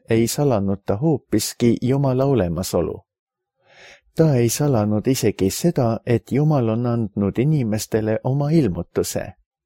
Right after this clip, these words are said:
Rünnak oli suunatud kolmandale asjale, ilmutuse õigele mõistmisele. Mao jutu võiks kokkuvõtlikult sõnastada deviisina: Jumal on väidetavalt öelnud nii,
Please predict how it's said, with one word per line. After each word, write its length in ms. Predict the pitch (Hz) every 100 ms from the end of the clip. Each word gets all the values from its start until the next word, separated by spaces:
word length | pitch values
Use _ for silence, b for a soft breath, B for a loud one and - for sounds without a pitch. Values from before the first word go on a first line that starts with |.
| _ _ _ _ B B B B _
Rünnak 480 | 98 120 151 139 -
oli 180 | 127 120
suunatud 560 | 143 135 127 - 139
kolmandale 560 | - 160 101 95 98 95
asjale, 500 | 98 107 107 90 95 92 _ _ _
ilmutuse 640 | 143 156 139 117 110 107 98
õigele 460 | 123 151 131 139 151
mõistmisele. 800 | 160 104 - 87 90 95 - - _ _ _ _ _ _ _ _ _ B B B B B
Mao 340 | - 139 139 107
jutu 400 | 107 147 - 110
võiks 320 | 101 98 -
kokkuvõtlikult 960 | - 160 - 143 131 - 117 - 107 -
sõnastada 580 | 127 139 117 120 107 101
deviisina: 680 | - 98 117 147 135 107 98 101 _ _ _ _
Jumal 480 | 107 143 151 104 95
on 200 | 95 95
väidetavalt 680 | 127 160 131 - 101 98 -
öelnud 440 | 117 104 101 92
nii, 380 | 139 180 123